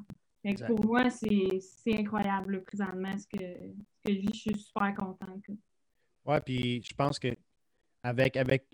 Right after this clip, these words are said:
Speaker 3: l'énergie que tu vas apporter puis la direction que tu vas donner, les, les, les petites filles ont, ont tendance, plus que les garçons, à entraîner d'autres amis avec eux.
Speaker 2: Ouais.
Speaker 1: Ouais.
Speaker 3: C'est, c'est là que ça va faire grossir la boule de neige, tandis que les garçons vont vivre leur sport, mais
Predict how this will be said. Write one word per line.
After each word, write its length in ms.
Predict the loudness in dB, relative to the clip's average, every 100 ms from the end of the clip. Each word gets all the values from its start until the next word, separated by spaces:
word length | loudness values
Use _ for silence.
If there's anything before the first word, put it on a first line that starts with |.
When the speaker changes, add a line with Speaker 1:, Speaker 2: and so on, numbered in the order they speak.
| 4
Speaker 3:
l'énergie 500 | 8 8 8 4 0
que 60 |
tu 80 | 6
vas 80 | 6
apporter 520 | 8 4 4 4 4
puis 140 | 4
la 100 | 0
direction 400 | 2 2 2 2
que 80 | 2
tu 80 | 4
vas 80 | 6
donner, 320 | 6 6 6
les, 220 | 6 4
les, 340 | 4 4 2 2
les 140 | -2
petites 280 | -2 -6 0
filles 220 | 6 6
ont, 240 | 8 6 4
ont 120 | 0
tendance, 600 | 4 4 6 4 2 0
plus 220 | 0 2
que 80 | 4
les 100 | 4
garçons, 420 | 4 2 2 4 8
à 280 | 8 6 4 -6 _ _ 0
entraîner 500 | 2 4 4 4 6
d'autres 320 | 8 6 4
amis 260 | 4 4
avec 320 | 4 2 2 4
eux. 200 | 4 2 _ -6
Speaker 2:
Ouais. 120 | -2
Speaker 1:
Ouais. 120 | 0 0
Speaker 3:
C'est, 60 |
c'est 160 | 2 6
là 180 | 8 8
que 60 |
ça 100 | 6
va 80 | 4
faire 240 | 6 4 4 -2 _ -6
grossir 440 | 2 2 4 6
la 100 | 6
boule 180 | 6 4
de 80 | 6
neige, 260 | 6 4
tandis 220 | 2 -2
que 80 | 2
les 60 | 6
garçons 340 | 6 6 4
vont 160 | 4 6
vivre 180 | 6 10
leur 160 | 8
sport, 300 | 8 6 6
mais 220 | 6 4